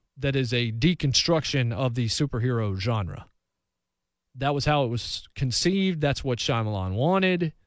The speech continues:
Like, you can see all the touchstones in it, and Mister Glass is obsessed with comics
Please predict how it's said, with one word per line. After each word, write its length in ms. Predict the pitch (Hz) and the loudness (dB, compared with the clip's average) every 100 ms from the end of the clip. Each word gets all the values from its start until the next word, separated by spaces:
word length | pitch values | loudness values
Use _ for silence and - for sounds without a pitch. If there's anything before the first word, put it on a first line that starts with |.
| _ _ _ _ _ _ _ _ | _ _ _ _ _ _ _ _
Like, 160 | 151 139 | -6 -4
you 80 | 170 | -4
can 180 | 143 120 | -2 -2
see 320 | - 208 185 | 0 2 2
all 140 | 151 | 2
the 80 | 127 | 0
touchstones 560 | - 156 - 143 117 107 | 0 0 0 0 0 -2
in 180 | 165 | 2
it, 180 | 160 160 | 2 2
and 120 | 123 | 2
Mister 220 | 127 - 127 | 0 -2 -2
Glass 440 | 123 135 135 - | 0 0 -2 -4
is 100 | 113 | -6
obsessed 600 | 101 - 151 147 135 - | -6 -2 0 0 0 -4
with 420 | 131 123 110 - - _ _ _ _ - | -2 -2 -2 -6 -20 _ _ _ _ 0
comics 720 | 160 156 151 127 - - | 2 2 0 -2 -4 -4